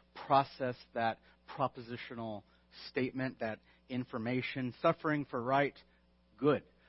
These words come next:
Suffering for ba-, for, for wrong, bad.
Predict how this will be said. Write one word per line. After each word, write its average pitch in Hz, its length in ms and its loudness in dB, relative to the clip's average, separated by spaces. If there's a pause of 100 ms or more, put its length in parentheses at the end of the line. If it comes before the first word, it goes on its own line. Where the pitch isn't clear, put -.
(240)
Suffering 143 400 2
for 117 140 -6
ba-, 120 300 2 (120)
for, 127 320 0 (400)
for 117 340 0 (220)
wrong, 147 420 4 (440)
bad. 120 320 6